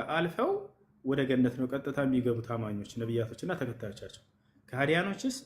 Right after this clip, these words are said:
በዛው እያለፉ እያለ በዛችው ድልድዩዋ ላይ በቃ ወደ ታች ይወርዳሉ ጀሃነም። ገብቶሃል አይደለ? ወዲያው አማኞችንም ያድናቸዋል ይላል አላህ ሱብሓነሁ ወተዓላ። በዛው በሲራጥ እያለፉ እያለ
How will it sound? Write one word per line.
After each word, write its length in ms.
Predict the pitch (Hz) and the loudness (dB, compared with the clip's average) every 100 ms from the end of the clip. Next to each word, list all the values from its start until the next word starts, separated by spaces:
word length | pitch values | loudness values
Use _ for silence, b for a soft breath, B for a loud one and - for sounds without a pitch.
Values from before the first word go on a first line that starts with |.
| - | -4
በዛው 400 | 147 165 170 202 | -2 0 2 2
እያለፉ 420 | 185 175 180 180 185 | 4 4 4 0 0
እያለ 300 | 185 214 370 | 0 2 2
በዛችው 440 | 247 170 160 156 | 2 2 0 -2
ድልድዩዋ 380 | 139 127 123 135 | -2 2 4 4
ላይ 120 | 160 285 | 2 0
በቃ 160 | 196 120 | -2 -2
ወደ 140 | 120 | -2
ታች 220 | 117 214 - | -2 -4 -2
ይወርዳሉ 440 | 127 131 120 104 95 | 0 0 -2 -4 -6
ጀሃነም። 300 | - - - _ _ _ _ _ _ _ _ _ _ _ _ _ | -14 -18 -20 _ _ _ _ _ _ _ _ _ _ _ _ _
ገብቶሃል 320 | 98 139 120 | -6 -2 0
አይደለ? 240 | 113 131 294 - | -2 -4 -6 -8
ወዲያው 260 | 113 123 185 | -2 2 2
አማኞችንም 600 | 147 143 143 - 196 214 | 4 2 2 0 2 4
ያድናቸዋል 600 | 147 131 123 123 131 127 | 4 4 2 0 -4 -2
ይላል 240 | 98 90 | -4 -4
አላህ 220 | 98 104 | -4 -6
ሱብሓነሁ 360 | 104 - 107 98 | -8 -12 -12 -12
ወተዓላ። 200 | 90 87 - b b - | -12 -16 -18 b b -6
በዛው 260 | 120 123 117 | -2 0 0
በሲራጥ 360 | 110 120 113 | -2 -4 -4
እያለፉ 340 | 113 104 92 98 | -4 -6 -6 -8
እያለ 280 | 92 87 101 | -10 -8 -10